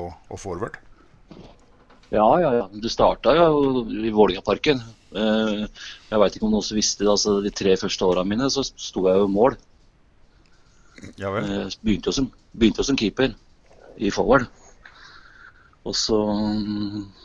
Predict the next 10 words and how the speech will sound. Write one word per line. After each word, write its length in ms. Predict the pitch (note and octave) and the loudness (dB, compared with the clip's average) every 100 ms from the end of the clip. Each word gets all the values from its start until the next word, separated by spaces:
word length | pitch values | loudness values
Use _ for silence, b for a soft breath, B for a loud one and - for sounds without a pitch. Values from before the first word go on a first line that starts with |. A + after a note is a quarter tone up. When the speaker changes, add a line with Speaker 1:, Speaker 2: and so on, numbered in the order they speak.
| - | 2
Speaker 2:
var 140 | G#2 G#2+ | 6 8
jeg 80 | A#2+ | 6
jo, 260 | - - | 4 0
<laughs> 40 | A#2 | 2
var 100 | G#2 | 2
jeg 140 | A2 | 2
jo 60 | E3 | -2
trea-keeper, 680 | - G#2+ F2 - A2 - C3 | -2 -4 -4 -4 -2 0 -2
husker 320 | B2+ - - | -2 -6 -6
jeg. 100 | - | -6